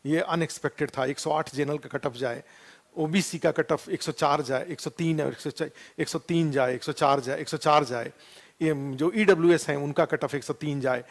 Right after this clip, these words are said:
इस तरह के कट ऑफ की उम्मीद कभी नहीं थी। और वो भी नॉर्मल कंडीशन में, कोई ऐसा नहीं, पेपर बहुत, अ, कहा जाए कि आसान नहीं था, पेपर नॉर्मल बीपीएससी का पेपर ऐसा ही आता है।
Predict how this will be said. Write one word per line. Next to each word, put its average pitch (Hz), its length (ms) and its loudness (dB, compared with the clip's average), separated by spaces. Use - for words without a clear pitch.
इस 202 120 -2
तरह 180 120 0
के 175 100 -2
कट 160 200 -4
ऑफ 151 100 -4
की 160 120 -2
उम्मीद 143 240 -2
कभी 131 240 -2
नहीं 123 220 -6
थी। 123 220 -12
और 156 100 2
वो 170 60 4
भी 190 120 2
नॉर्मल 160 340 2
कंडीशन 139 400 -2
में, 117 180 -10
कोई 156 120 2
ऐसा 151 220 2
नहीं, 147 160 0
पेपर 156 260 2
बहुत, 139 360 -2
अ, 135 180 2
कहा 143 120 2
जाए 143 180 0
कि - 120 0
आसान 151 540 -2
नहीं 139 400 0
था, 127 220 -4
पेपर 143 320 -4
नॉर्मल 165 340 2
बीपीएससी 147 360 -4
का 143 100 -2
पेपर 139 260 -4
ऐसा 131 200 -4
ही 147 160 0
आता 123 220 -4
है। 117 160 -10